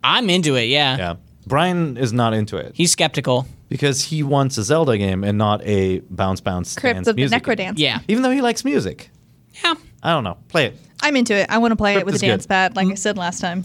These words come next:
Speaker 2: Yep.
Speaker 1: My theory is that this game is out now at E three.
Speaker 2: Yeah.
Speaker 1: That I, I think that they're, they're not giving a
Speaker 3: Mm-hmm.
Speaker 1: date and
Speaker 2: Mm-hmm.
Speaker 1: is just them gonna be,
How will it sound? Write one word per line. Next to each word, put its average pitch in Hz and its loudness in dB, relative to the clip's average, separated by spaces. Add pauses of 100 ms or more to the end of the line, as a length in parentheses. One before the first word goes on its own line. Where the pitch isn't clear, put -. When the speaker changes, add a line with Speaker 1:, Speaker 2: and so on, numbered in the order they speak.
Speaker 2:
Yep. 185 2
Speaker 1:
My 185 2
theory 185 2
is 143 2
that 131 -2
this 135 -2
game 127 0
is 123 -2 (500)
out 131 0
now 127 0
at 117 -6 (120)
E - -6
three. 80 -8 (200)
Speaker 2:
Yeah. 95 -2
Speaker 1:
That - -2
I, 139 -2
I 151 2
think 151 -2
that 139 -2
they're, 139 2
they're 139 -2
not 147 0
giving 160 0
a 147 2
Speaker 3:
Mm-hmm. 127 2
Speaker 1:
date 160 0
and 123 -4
Speaker 2:
Mm-hmm. 131 0
Speaker 1:
is 139 0
just - 0
them 131 2
gonna 131 0
be, 123 -2